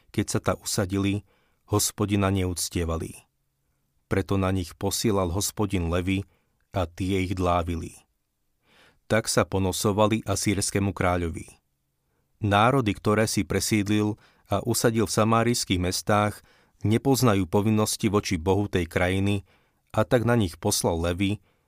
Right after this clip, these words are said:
a tie ich zabíjajú, pretože nepoznajú povinnosti voči Bohu tej krajiny. Asýrsky kráľ prikázal:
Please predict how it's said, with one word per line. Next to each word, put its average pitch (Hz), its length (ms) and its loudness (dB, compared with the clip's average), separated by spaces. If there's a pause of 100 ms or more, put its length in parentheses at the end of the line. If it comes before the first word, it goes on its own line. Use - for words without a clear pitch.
(120)
a 95 140 -4
tie 110 340 0
ich 87 80 -4
zabíjajú, 101 680 0 (320)
pretože 101 420 0
nepoznajú 113 600 2
povinnosti 101 640 0
voči 95 320 -2
Bohu 95 320 0
tej 92 160 -2
krajiny. 87 640 -4 (1200)
Asýrsky 107 560 0
kráľ 95 400 0
prikázal: 85 720 -4